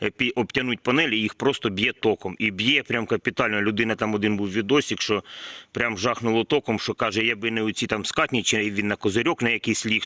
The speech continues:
ну, до втрати свідомості. Отже,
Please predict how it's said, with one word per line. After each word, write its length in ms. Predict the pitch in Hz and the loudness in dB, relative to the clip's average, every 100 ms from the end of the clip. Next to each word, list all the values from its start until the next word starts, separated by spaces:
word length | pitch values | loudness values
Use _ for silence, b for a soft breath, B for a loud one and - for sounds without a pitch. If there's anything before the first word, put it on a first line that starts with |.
| - | 0
ну, 520 | 117 104 98 95 95 | 2 2 0 -6 -10
до 280 | 107 107 117 | -6 0 0
втрати 360 | 104 127 117 117 | 0 -2 -2 -4
свідомості. 600 | 127 113 98 90 - 90 B B B B B B | 0 2 0 -2 -8 -12 B B B B B B
Отже, 400 | 139 123 101 104 | 0 2 0 -2